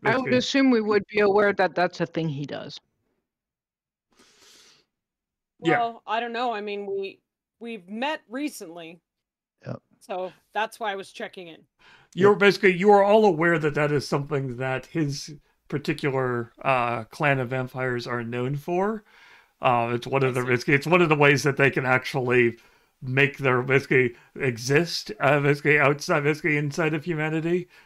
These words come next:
Speaker 2: uh, basically inside of civilization, as it were, because they tend to be ridiculously disfigured or ugly or otherwise, uh, basically otherwi-, otherwise
Speaker 3: Uh,
Speaker 2: noticeable. So
Speaker 3: Otherwise, obviously a vampire?
Speaker 2: Yes.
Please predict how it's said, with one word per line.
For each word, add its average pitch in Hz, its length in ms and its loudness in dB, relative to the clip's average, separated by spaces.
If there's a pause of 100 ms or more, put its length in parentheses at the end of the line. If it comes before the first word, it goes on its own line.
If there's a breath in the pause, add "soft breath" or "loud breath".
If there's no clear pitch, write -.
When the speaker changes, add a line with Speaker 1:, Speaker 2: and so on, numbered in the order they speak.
(140 soft breath)
Speaker 2:
uh, 123 120 -2
basically 127 280 -2
inside 135 220 -2
of 123 220 -2
civilization, 131 920 -4
as 139 240 -4
it 147 80 -4
were, 147 220 0
because 127 340 -4
they 135 100 -2
tend 131 220 -4
to 131 60 -6
be 127 300 -2 (480 loud breath)
ridiculously 139 1120 -4
disfigured 120 600 -8
or 120 200 -6
ugly 117 320 -8
or 117 180 -10
otherwise, 113 720 -6 (540)
uh, - 360 -8 (480)
basically 120 340 -6
otherwi-, 135 380 0
otherwise 143 460 2
Speaker 3:
Uh, 139 40 -6
Speaker 2:
noticeable. 120 680 -4 (540 soft breath)
So 110 520 -6 (340)
Speaker 3:
Otherwise, 233 480 -6 (100)
obviously 220 640 -4
a 208 60 -6
vampire? 233 520 -10 (120)
Speaker 2:
Yes. - 560 -4